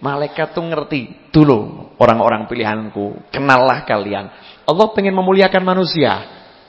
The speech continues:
Jadi karena Allah pengen memuliakan manusia, manusia yang ingat sama Allah, maka Allah ciptakan malaikat-malaikat khusus keliling, ya, untuk mendatangi kumpulan manusia-manusia yang ingat sama Allah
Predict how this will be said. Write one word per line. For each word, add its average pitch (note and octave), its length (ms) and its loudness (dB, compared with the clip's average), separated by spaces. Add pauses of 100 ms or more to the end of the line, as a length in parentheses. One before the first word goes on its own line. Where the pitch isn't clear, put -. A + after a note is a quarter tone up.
(360)
Jadi A#2+ 180 -8
karena D3+ 240 2
Allah G3 240 2
pengen F3+ 240 0
memuliakan F3 560 0
manusia, F3+ 480 2
manusia F#3 460 4
yang E3 240 0
ingat E3+ 180 0
sama C3+ 220 0
Allah, B2 640 0
maka C#3+ 240 0
Allah F#3 240 4
ciptakan F#3 480 0
malaikat-malaikat F3+ 880 2
khusus G3 380 0
keliling, A3 720 4 (420)
ya, C3 320 2
untuk F3+ 360 4
mendatangi D#3+ 960 4
kumpulan C4 460 6
manusia-manusia G#3 800 4
yang G3+ 340 2
ingat G#3+ 300 4
sama E3+ 160 6
Allah C3+ 180 4